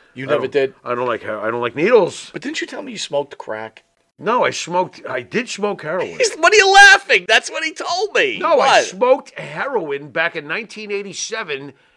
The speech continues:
Speaker 2: and I thought it was disgusting. I don't even know why the hell this kid was smoking it. But hey, I was nineteen years old. I mean, I'm not
Speaker 1: So you
Speaker 2: not that
Speaker 1: did
Speaker 2: I've
Speaker 1: smoke
Speaker 2: got
Speaker 1: crack?
Speaker 2: Heroin, it's not
Speaker 1: Oh,
Speaker 2: crack.
Speaker 1: so you smoked heroin?
Speaker 2: Yeah.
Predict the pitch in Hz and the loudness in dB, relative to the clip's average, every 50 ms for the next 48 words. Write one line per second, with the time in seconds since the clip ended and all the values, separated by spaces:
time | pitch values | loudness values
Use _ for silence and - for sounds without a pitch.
0 | _ _ - 139 143 151 156 - 190 196 190 180 156 - - 143 - - - - | _ _ -6 -4 -2 -2 -2 -2 -4 -2 -2 -4 -4 -6 -10 -12 -12 -12 -12 -8
1 | - 190 196 190 - - 123 104 95 107 139 175 208 220 190 185 160 156 156 147 | -8 -8 -8 -8 -10 -14 -16 -18 -12 -10 -10 -8 -8 -8 -10 -10 -10 -10 -8 -8
2 | 160 170 151 123 123 135 151 147 139 - - - 151 147 147 123 - - - 123 | -6 -6 -8 -8 -10 -12 -12 -12 -14 -18 -16 -16 -16 -14 -16 -16 -18 -18 -16 -14
3 | 131 160 190 - 110 87 78 76 _ _ _ _ _ _ _ _ _ _ _ - | -12 -12 -12 -14 -16 -20 -20 -20 _ _ _ _ _ _ _ _ _ _ _ -16
4 | 131 135 143 180 180 131 104 104 107 127 139 147 143 - 147 143 139 135 143 131 | -14 -10 -4 -4 -4 -4 -4 -6 -12 -12 -12 -12 -12 -14 -16 -16 -14 -12 -14 -12
5 | 123 156 160 127 98 82 87 90 98 98 98 98 104 107 113 104 _ _ _ _ | -10 -10 -10 -10 -12 -14 -16 -18 -20 -20 -20 -16 -14 -14 -14 -16 _ _ _ _
6 | _ _ - - - 165 160 165 - - 208 - 139 131 - 143 135 139 - - | _ _ -12 -8 -8 -6 -4 -4 -2 0 0 0 0 -2 -2 -2 -2 -4 -4 -6
7 | 147 127 101 76 - _ _ _ _ _ _ - - - - _ _ - - - | -8 -8 -8 -10 -14 _ _ _ _ _ _ -18 -18 -18 -18 _ _ -14 -12 -12
8 | - - - 269 370 415 415 403 392 370 339 285 247 214 190 180 170 - - - | -10 -10 -6 -2 0 0 2 2 2 4 4 4 4 2 0 -2 -4 -6 -6 -4
9 | 311 302 320 320 - - - - 254 277 320 320 170 165 147 156 139 - 139 135 | -2 0 0 -2 -2 -8 -14 -12 -8 -4 2 4 4 4 4 2 -4 -6 -8 -12
10 | 123 - - - 123 131 127 117 - - - - 120 139 170 208 208 156 117 95 | -12 -12 -14 -14 -14 -16 -18 -18 -20 -20 -20 -16 -12 -8 -6 -6 -6 -6 -8 -10
11 | 85 85 123 165 226 277 311 311 226 117 | -12 -6 -2 0 0 0 0 -2 -6 -8